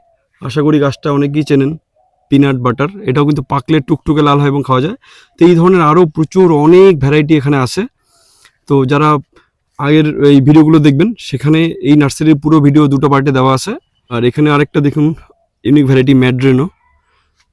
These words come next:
এদিকে চেরি, আরও বিভিন্ন রকম জাম, এদিকে চারা সব তৈরি হচ্ছে, গ্রাফটিং হচ্ছে, এখানে ভি গ্রাফটিং হচ্ছে এখানে জামের।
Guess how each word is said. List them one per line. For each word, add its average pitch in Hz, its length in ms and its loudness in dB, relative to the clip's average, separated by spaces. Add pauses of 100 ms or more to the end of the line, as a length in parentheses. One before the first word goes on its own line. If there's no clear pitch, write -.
(500)
এদিকে 151 320 -4 (160)
চেরি, 135 340 2 (180)
আরও 131 200 0
বিভিন্ন 135 240 2
রকম 135 160 0 (140)
জাম, 131 200 0 (100)
এদিকে 135 200 -4 (160)
চারা 139 260 -4
সব 131 80 -4 (100)
তৈরি 151 220 4
হচ্ছে, - 180 -6 (100)
গ্রাফটিং 131 340 -4
হচ্ছে, 127 200 -6
এখানে 135 200 0
ভি 147 160 4
গ্রাফটিং 147 320 -2
হচ্ছে - 200 -6
এখানে 135 160 0 (560)
জামের। 127 260 2